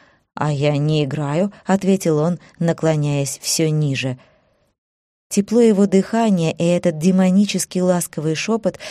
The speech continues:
заставили мои глаза закрыться. Нашу идиллию прервал голос Майкла. «О, извините, я решил, что у нас пауза.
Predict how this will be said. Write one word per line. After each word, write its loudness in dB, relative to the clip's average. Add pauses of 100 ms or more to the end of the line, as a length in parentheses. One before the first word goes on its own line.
(180)
заставили 2
мои 6
глаза 2 (160)
закрыться. -4 (420)
Нашу 2
идиллию 2
прервал 2
голос 2
Майкла. -2 (440)
«О, 4
извините, 4
я 6
решил, 2
что 0
у 2
нас 0
пауза. 2